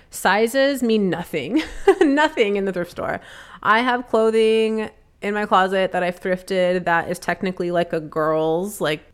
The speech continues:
uh, you know, a kid's thirteen. And I have items that are an extra, extra large woman's blouse. It's, like, a really, actually a really pretty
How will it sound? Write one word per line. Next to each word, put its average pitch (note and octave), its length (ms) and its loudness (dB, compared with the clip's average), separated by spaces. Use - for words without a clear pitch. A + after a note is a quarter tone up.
uh, G#2 140 -10
you F3+ 120 -8
know, D#3+ 160 -2
a D#3+ 60 -4
kid's D#3+ 460 -4
thirteen. E3+ 880 -6
And G3+ 420 0
I F#3 140 0
have G3+ 240 -4
items G3 800 -2
that F3+ 460 0
are F3+ 840 0
an F#3+ 180 -4
extra, - 440 -2
extra F3 400 -4
large E3+ 680 0
woman's F3+ 460 0
blouse. E3 720 -4
It's, - 160 -12
like, E3 100 -4
a E3+ 80 0
really, F3 240 -2
actually D3+ 320 -4
a C3 80 -4
really C#3 160 -6
pretty C3+ 360 -4